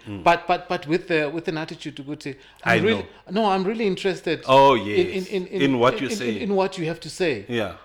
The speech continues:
Speaker 2: You know, it doesn't only empower me,
Speaker 1: It
Speaker 2: but it,
Speaker 1: empowers.
Speaker 2: it, it
Speaker 1: Em-
Speaker 2: empowers you as well,
Speaker 1: As
Speaker 2: because
Speaker 1: a
Speaker 2: now you get to think
Speaker 1: For
Speaker 2: about,
Speaker 1: sure.
Speaker 2: okay, w-, w-, w-, what
Speaker 1: Oh,
Speaker 2: value
Speaker 1: I
Speaker 2: can I
Speaker 1: actually,
Speaker 2: be?
Speaker 1: I'm actually bringing something to the world if it comes from me.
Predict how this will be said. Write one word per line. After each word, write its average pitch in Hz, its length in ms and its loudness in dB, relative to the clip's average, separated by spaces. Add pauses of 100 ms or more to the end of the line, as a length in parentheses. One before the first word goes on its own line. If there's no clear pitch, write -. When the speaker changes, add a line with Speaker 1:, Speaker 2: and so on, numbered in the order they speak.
(220)
Speaker 2:
You 165 120 0
know, 185 280 0 (400)
it 190 160 -2
doesn't 226 360 2
only 180 240 2
empower 151 500 2
me, 120 560 -6
Speaker 1:
It 143 120 4
Speaker 2:
but 135 40 -8
it, 131 60 0
Speaker 1:
empowers. 190 320 4 (200)
Speaker 2:
it, 190 220 4
it 175 100 0
Speaker 1:
Em- 190 100 6
Speaker 2:
empowers 180 580 0
you 214 220 2
as 180 220 0
well, 160 140 2
Speaker 1:
As 160 60 -8
Speaker 2:
because - 240 4
Speaker 1:
a - 40 0
Speaker 2:
now 220 120 4
you 208 120 2
get 202 220 2
to 262 80 -4
think 190 280 0
Speaker 1:
For 190 60 0
Speaker 2:
about, 147 280 4
Speaker 1:
sure. 110 500 0
Speaker 2:
okay, 294 240 -2
w-, 220 180 -6 (140)
w-, 190 300 -6
w-, 196 300 -10 (200)
what 196 180 2
Speaker 1:
Oh, 214 60 4
Speaker 2:
value 226 300 8
Speaker 1:
I 185 80 -2
Speaker 2:
can 208 100 6
I 196 140 8
Speaker 1:
actually, 196 340 4
Speaker 2:
be? 165 60 -10 (180)
Speaker 1:
I'm 175 260 2
actually 202 340 -2
bringing 139 360 -2
something 117 380 -10
to - 80 -14
the 131 100 0
world 127 200 2
if 160 120 -2
it - 100 0
comes 120 220 -2
from 98 260 -10
me. 98 160 -12